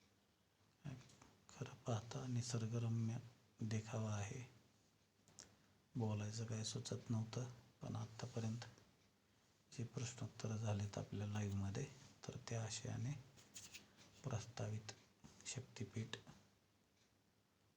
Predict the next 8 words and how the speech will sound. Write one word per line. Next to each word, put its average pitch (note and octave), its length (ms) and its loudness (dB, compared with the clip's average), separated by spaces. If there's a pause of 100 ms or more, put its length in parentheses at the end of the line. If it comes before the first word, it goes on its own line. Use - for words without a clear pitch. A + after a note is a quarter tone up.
नागपूर G#2+ 500 -2
गोवा A2 320 2 (1700)
कसा - 280 -4
असू G#2 260 0
शकतो - 440 -2 (1600)
याबद्दल A#2+ 540 -4 (400)
छोटंसं - 640 -2
उदाहरण. G#2+ 380 0